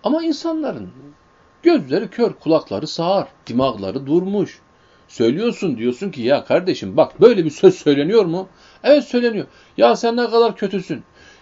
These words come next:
Niye kötüye yorumluyorsun?" Söylemiş bir söz yani. O sevdiğinden dolayı söylemiş. Yok, bin dereden efendim bin türlü özür getiriyor. Onu haklı çıkarmak için.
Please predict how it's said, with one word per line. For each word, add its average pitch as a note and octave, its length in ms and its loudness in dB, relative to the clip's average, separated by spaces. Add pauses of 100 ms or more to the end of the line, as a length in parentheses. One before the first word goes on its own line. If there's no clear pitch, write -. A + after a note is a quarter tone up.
(100)
Niye A#3+ 280 2
kötüye A#3 320 6
yorumluyorsun?" G3+ 800 0
Söylemiş C4 640 -2
bir A#3 60 -6
söz G#3+ 300 0
yani. F3+ 420 -2 (140)
O - 200 -2
sevdiğinden A#3 760 0
dolayı A3+ 260 2
söylemiş. E3+ 640 -4
Yok, B3 300 6 (560)
bin C4 360 6
dereden F#3+ 500 0 (640)
efendim F#3 640 -2
bin C4+ 200 6
türlü F3 480 0 (460)
özür F3 260 4
getiriyor. G#2+ 520 -4 (2750)
Onu D#3+ 160 6
haklı C#3+ 220 -2
çıkarmak G2 440 -4
için. - 220 -20